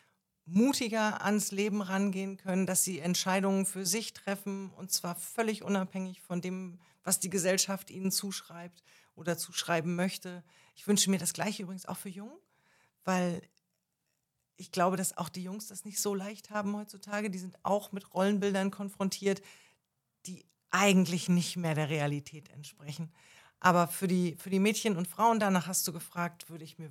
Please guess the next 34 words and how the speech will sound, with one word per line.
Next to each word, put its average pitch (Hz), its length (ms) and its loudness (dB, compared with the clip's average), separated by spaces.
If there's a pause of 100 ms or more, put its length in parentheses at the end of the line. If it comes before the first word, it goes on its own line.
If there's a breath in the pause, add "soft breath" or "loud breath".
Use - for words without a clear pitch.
wirklich 175 280 -4
vor - 180 -20
allem 156 300 -2
wünschen, 151 420 -4 (220 soft breath)
dass 165 160 2
sie 170 80 4
sich 147 220 0
mehr 160 180 2
zutrauen, 160 600 0 (200 soft breath)
dass 208 160 4
sie 220 80 8
mutig 202 440 6
sind, 175 200 2
dass 180 140 2
sie 185 80 0
rausgehen 170 400 2
und 165 100 0
dass 170 80 4
sie 180 100 4
diese 170 220 4
Welt 180 180 4
erobern. 151 520 0
Die 151 80 -6
ist 160 120 -6
großartig, - 600 -4
aber 175 100 -12
die 151 100 -18
ist - 140 -6
nur 185 160 2
großartig, 170 540 -8
weil 160 120 -14
sie 147 120 -18
da 160 200 -2
sind. 151 280 -4